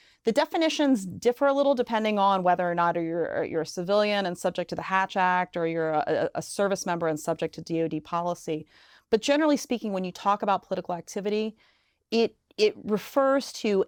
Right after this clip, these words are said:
any activity that, um, is geared toward the success or failure of a political party or candidate. So that's kind of the baseline, just so that everyone's,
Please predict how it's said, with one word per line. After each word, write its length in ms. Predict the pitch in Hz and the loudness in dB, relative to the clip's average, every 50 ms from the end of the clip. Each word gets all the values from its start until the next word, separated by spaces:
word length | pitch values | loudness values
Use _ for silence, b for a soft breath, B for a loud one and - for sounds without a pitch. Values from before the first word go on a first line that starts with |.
| _ - | _ 0
any 380 | 214 233 254 269 277 277 269 - | 2 2 2 4 2 2 2 2
activity 600 | 208 208 196 - - - 240 214 190 202 196 185 175 | 2 0 0 -2 -4 -4 -2 -2 0 0 0 0 2
that, 560 | 175 170 160 160 156 - - - - - - - | 2 4 4 4 2 0 -4 -10 -14 -14 -8 -4
um, 640 | - 170 165 160 160 160 156 156 151 156 160 - - - _ - | 0 2 2 4 4 2 2 0 -2 -6 -8 -10 -12 -14 _ -2
is 200 | 190 190 175 - | -2 -2 -2 -4
geared 400 | - - 190 196 202 220 208 - | -8 -4 -2 0 0 -2 -2 -4
toward 240 | - 202 185 175 170 | -4 -4 -4 -4 -4
the 80 | 175 | -8
success 520 | - - 175 - - - - 190 196 - - | -8 -10 -12 -14 -8 -4 -2 -2 -2 -4 -6
or 60 | 196 | -10
failure 540 | - - - 185 185 190 202 214 220 220 208 | -8 -6 -4 -2 -2 -2 -2 -2 -2 -4 -4
of 140 | - 180 | -4 -6
a 60 | 180 170 | -6 -8
political 380 | - - 196 185 - - 175 | -8 -8 -8 -8 -6 -8 -10
party 560 | - - - 185 180 190 202 226 240 247 240 - | -12 -12 -10 -8 -6 -6 -6 -6 -6 -8 -8 -8
or 120 | - 180 170 | -8 -10 -10
candidate. 580 | - - - - 180 180 - - - - - - b b b b b b b b | -12 -14 -14 -12 -12 -12 -12 -12 -12 -14 -14 -16 b b b b b b b b
So 120 | - - 220 | -6 -2 -2
that's 160 | 233 233 - | -2 -2 -2
kind 160 | - - 285 | -2 0 0
of 80 | - 190 | 0 0
the 120 | 180 - 180 | 0 0 -2
baseline, 460 | 175 170 - - 165 117 120 151 165 | -4 -6 -8 -12 -14 -14 -14 -16 -16
just 180 | 185 170 - | -16 -16 -12
so 80 | - 185 | -10 -8
that 60 | 175 | -8
everyone's, 340 | 170 165 170 170 165 - | -8 -8 -8 -8 -8 -10